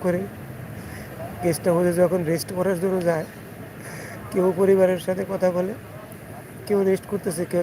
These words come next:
তারাবি পড়ার জন্য রেডি হয়, একদম সিম্পলিভাবে থাকে। এই সময় যদি ঘেরাও দিয়ে ধরে নিয়ে যায়, কে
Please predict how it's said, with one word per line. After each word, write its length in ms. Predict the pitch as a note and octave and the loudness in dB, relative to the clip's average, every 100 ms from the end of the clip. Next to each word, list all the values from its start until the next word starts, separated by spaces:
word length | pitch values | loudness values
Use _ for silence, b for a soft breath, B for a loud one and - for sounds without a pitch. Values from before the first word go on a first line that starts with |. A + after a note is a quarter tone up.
| E3+ | 4
তারাবি 260 | F#3 F#3 F3 | 4 6 4
পড়ার 160 | F3 E3+ | 2 2
জন্য 120 | F#3 E3+ | 2 2
রেডি 160 | E3 D#3 | 2 2
হয়, 120 | D#3 - - - - B B B B B - - - - G3+ | 0 -2 -12 -14 -12 B B B B B -14 -14 -12 2 2
একদম 280 | F#3 F#3+ G3 - - - - - - | 4 4 2 0 -12 -14 -14 -10 -4
সিম্পলিভাবে 600 | - G3+ F3+ G#3+ A3 G#3 E3 | 2 2 4 6 6 4 4
থাকে। 200 | C3 C3+ - - - - - - - - - - - - - - B B - G#3+ | 0 -2 -10 -14 -16 -16 -16 -16 -16 -14 -14 -14 -16 -16 -16 -16 B B -8 -6
এই 60 | D#3 | -4
সময় 220 | G#3+ - F#3 | -4 -4 -2
যদি 120 | F#3 E3+ | 2 4
ঘেরাও 220 | F3 F3+ | 6 6
দিয়ে 120 | G3 E3 | 4 4
ধরে 140 | D#3+ F3+ | 4 6
নিয়ে 140 | F#3+ F#3+ | 4 6
যায়, 180 | F3 C3+ - - - - - - - - - - - - - - - - - - - B B B - | 4 0 -6 -12 -14 -16 -14 -14 -14 -14 -10 -8 -8 -12 -16 -16 -16 -14 -14 -14 -12 B B B 4
কে 120 | A#3 | 6